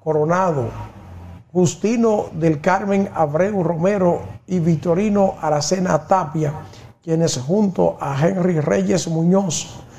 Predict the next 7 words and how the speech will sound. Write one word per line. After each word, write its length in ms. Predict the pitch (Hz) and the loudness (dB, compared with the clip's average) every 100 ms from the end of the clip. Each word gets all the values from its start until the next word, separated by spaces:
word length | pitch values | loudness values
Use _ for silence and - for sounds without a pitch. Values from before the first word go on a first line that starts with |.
| - - | -20 -8
quien 180 | 131 | -4
está 240 | 139 156 151 | 0 2 0
prófugo, 640 | 196 196 143 139 135 - - | 2 0 0 -4 -4 -8 -10
encabezaban 800 | 147 147 151 147 - 185 180 151 147 - - - - _ | -6 -2 0 0 0 0 0 0 -4 -12 -18 -20 -20 _
esta 360 | - 175 180 147 | -2 -2 0 0
red 240 | 143 175 175 - | 2 0 -2 -10
criminal. 840 | - 156 147 139 156 156 139 127 | -4 0 0 0 0 2 0 -2